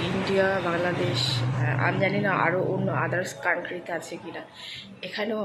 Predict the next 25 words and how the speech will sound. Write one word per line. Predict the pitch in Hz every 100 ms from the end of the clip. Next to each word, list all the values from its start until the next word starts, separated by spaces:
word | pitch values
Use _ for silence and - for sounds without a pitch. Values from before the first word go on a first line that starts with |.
| 165
আছে। | - - 151 - - - - - - -
ওরা | 185 196 262 277
না | 180 196
যদি | 190 214 185
মনে | 202 240
করে | 233 202 196
তোমাকে | 196 208 185
নাচাবে, | 175 180 - 185 170 175 - - - -
লাইক | 175 180
তোমাকে | 190 190 185
নাচিয়েই | 165 - 185 185 -
ছাড়বে। | 143 139 123 117 - - - - - - - - - - -
ওরা | 180 185
যদি | 202 190
মনে | 190 214 -
করে | 190 202 - - - -
তোমার | 190 185 180
জীবনটা | 190 190 202 202
ধ্বংস | 180 175 - 202
করে | 208 185
দেবে, | 165 185 - - - - - - - - - - - - -
সেটাও | 202 202 185 170
করতে | - - -
পারে। | 135 453 453 427 - 719 719 - - - - - - -
তো | -